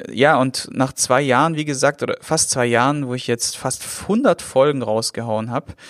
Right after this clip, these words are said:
überle-, hab ich mir überlegt, so, okay, irgendwie, ähm, ist da nicht so viel Interaktion am Start. Bedeutet, die Leute, die Podcast hören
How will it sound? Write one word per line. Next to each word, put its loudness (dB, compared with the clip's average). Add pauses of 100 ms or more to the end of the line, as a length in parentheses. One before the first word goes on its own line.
(540)
überle-, 4
hab 4
ich -2
mir 0
überlegt, 0
so, 0
okay, 2
irgendwie, -4
ähm, 2 (800)
ist -2
da 0
nicht -6
so -6
viel -8
Interaktion -2
am -4
Start. -8
Bedeutet, 2 (720)
die -2
Leute, 4
die -6
Podcast -2
hören 2